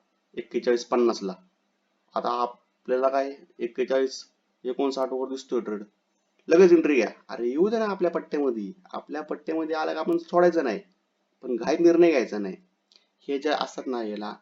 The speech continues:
लहान चुका, हाच एक दिवस खूप मोठा तोटा करत असतो.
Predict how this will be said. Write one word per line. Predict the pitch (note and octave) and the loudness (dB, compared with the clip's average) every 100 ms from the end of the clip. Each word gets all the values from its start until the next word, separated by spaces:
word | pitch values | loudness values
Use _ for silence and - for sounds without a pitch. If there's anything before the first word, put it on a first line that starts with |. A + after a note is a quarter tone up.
| - | -8
लहान | A2+ A#2+ | -6 -6
चुका, | A#2 A2+ A2 A2 _ _ _ _ _ _ | -8 -6 -8 -8 _ _ _ _ _ _
हाच | - C#3+ D3 | -6 -6 -2
एक | C#3+ | -4
दिवस | C3 C3+ | -2 -4
खूप | - A#2+ | -4 -6
मोठा | A#2 A2 | -4 -4
तोटा | G#2+ G#2 G2 | -6 -8 -10
करत | F#2+ G2 | -10 -10
असतो. | G2 G2 - G2+ | -10 -14 -20 -20